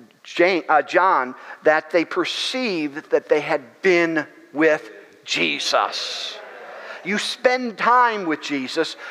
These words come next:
and Jesus is gonna rub off on you. I got a secret for you. All of you can use a little bit of rubbing off on. I'm number one on the list. I mean, if God can make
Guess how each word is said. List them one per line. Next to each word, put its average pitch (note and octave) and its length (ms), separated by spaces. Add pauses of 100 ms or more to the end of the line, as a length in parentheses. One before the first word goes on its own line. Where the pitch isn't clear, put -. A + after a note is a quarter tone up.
(160)
and F3 160
Jesus A3 280
is F3+ 60
gonna F3+ 280
rub E3+ 360
off D#3+ 340
on C#3 220
you. C#3 320 (800)
I G3 180
got A3+ 340
a G#3 60
secret A3 520 (340)
for F#3 200
you. D3+ 180 (200)
All A#3 240
of G#3 120
you G#3 80
can G#3 160
use G3+ 220
a F3+ 40
little F#3+ 180
bit F3+ 200
of D3 80
rubbing F3+ 340
off F3 300
on. C3+ 280 (1800)
I'm G#3 240
number G#3 240
one G3 300
on D3 160
the E3+ 80
list. F3 680 (640)
I G3 120
mean, G#3 240
if F3 200
God A3 300
can G#3 160
make G#3 260